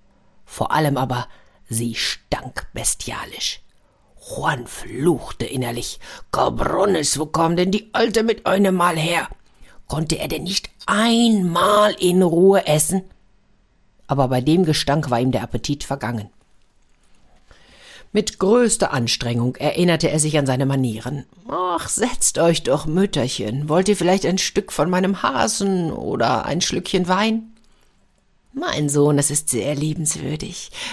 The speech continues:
Da will ich nicht unhöflich sein und das Mahl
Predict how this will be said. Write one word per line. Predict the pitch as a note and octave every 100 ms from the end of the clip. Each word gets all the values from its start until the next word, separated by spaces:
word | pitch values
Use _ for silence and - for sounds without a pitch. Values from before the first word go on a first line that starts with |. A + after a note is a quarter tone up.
| G#3+ - A#3+
Da | - A#3
will | A3
ich | G3
nicht | D#3+ D3+
unhöflich | - E4 E3+ C3 - C#3
sein | - C#3 B2+ C#3
und | - B3+ A3
das | G3
Mahl | D#3 D3 E3 E3+ F3